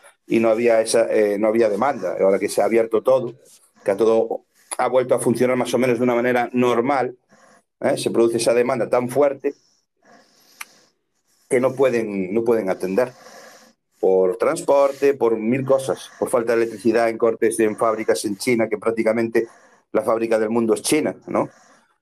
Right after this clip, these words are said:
Si China mañana parase todas sus fábricas, pues nosotros, imagínate.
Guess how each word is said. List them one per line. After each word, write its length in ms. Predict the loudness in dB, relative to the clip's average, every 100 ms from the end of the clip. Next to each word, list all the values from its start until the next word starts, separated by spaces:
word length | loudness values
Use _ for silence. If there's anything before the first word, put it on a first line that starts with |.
| _
Si 400 | -10 -2 2 2
China 220 | 2 -2
mañana 360 | 0 -2 -2 -2
parase 300 | -2 -2 -2
todas 220 | 0 0
sus 180 | 0 0
fábricas, 440 | 0 -2 -2 -2
pues 140 | -2 -4
nosotros, 480 | -4 -2 -6 -6 -20 -20 _ _ _ _ _ _ _ _ -6
imagínate. 640 | -4 0 -2 -2 -10 -16